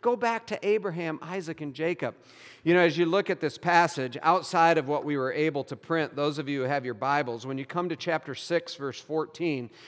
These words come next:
it's super interesting there, uh, because God does something so un-American, and I love it. Uh, God,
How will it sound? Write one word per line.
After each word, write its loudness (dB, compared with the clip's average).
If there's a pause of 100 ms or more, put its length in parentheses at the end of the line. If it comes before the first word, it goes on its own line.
(120)
it's -2
super -2
interesting -4
there, -16 (440)
uh, 2
because -2
God 0
does 4
something 0
so 0
un-American, -2 (580)
and -4
I 0
love 4
it. -10 (1400)
Uh, 8 (280)
God, 4